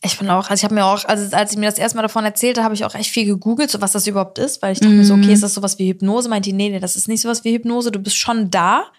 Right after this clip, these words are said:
Speaker 2: Mhm.
Speaker 1: aber wir gehen trotzdem an dein Unterbewusstsein.
Speaker 2: Und, ähm, wie fühlst du dich?
Speaker 1: Jetzt gerade?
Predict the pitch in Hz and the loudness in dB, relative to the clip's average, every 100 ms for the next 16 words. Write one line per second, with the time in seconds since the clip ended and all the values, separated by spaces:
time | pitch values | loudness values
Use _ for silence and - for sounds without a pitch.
0 | - 202 185 202 214 262 - 214 226 226 | 0 4 6 6 6 4 2 0 0 -2
1 | - 240 233 214 214 214 226 233 180 170 | -2 -4 -2 -2 -2 -2 -2 -2 -4 -4
2 | 165 - 170 170 180 180 - 214 202 196 | -4 -4 -4 -4 -4 -8 -2 2 4 4
3 | - - 180 185 185 180 180 180 _ _ | 0 -2 2 4 6 6 4 -2 _ _
4 | _ _ _ - 220 226 247 220 - - | _ _ _ 2 2 4 2 0 0 -4
5 | 196 247 - - _ _ _ _ - 208 | 0 -2 -4 -14 _ _ _ _ -6 -4
6 | 202 247 339 | -2 0 2